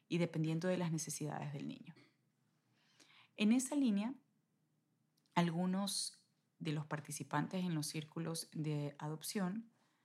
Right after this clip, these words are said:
les, se les hacía, por un lado,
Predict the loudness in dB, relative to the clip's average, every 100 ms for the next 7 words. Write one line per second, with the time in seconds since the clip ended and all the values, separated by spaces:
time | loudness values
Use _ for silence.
0 | _ _ _ _ _ _ _ _ 0 2
1 | 2 0 -2 -4 -4 -6 -8 -8 -4 -2
2 | 0 0 -2 -4 -4 -6 -8 -4 -2 0
3 | 0 2 2 2 0 -2